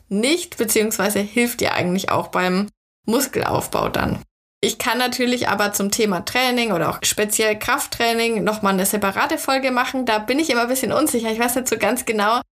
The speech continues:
inwiefern euch das eigentlich interessiert. Schreibt mir da ganz gern mal eine Nachricht bei Insta, weil, wie gesagt, also ich bin großer Krafttrainings-Fan, aber ich thematisiere das jetzt nicht ständig. Also ich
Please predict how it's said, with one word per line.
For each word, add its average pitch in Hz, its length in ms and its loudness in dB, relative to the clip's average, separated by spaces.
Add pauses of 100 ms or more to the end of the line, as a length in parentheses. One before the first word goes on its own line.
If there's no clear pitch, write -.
(220)
inwiefern 240 640 0
euch 226 180 0
das - 160 -4
eigentlich 220 520 -2
interessiert. 262 800 0
Schreibt 220 240 0
mir 240 120 0
da 320 120 2
ganz 247 320 -2
gern 220 200 0
mal 202 520 2
eine 214 120 0
Nachricht 247 400 0
bei 240 180 2
Insta, 320 540 0 (400)
weil, 214 500 0
wie 202 120 -2
gesagt, 233 280 -2
also 190 160 2
ich 185 140 -4
bin 214 480 0
großer 254 420 2
Krafttrainings-Fan, 220 1040 0
aber 202 200 0
ich 208 100 -4
thematisiere 208 640 0
das 202 160 0
jetzt 185 220 0
nicht 180 140 0
ständig. 180 440 0
Also 185 200 2
ich 175 200 0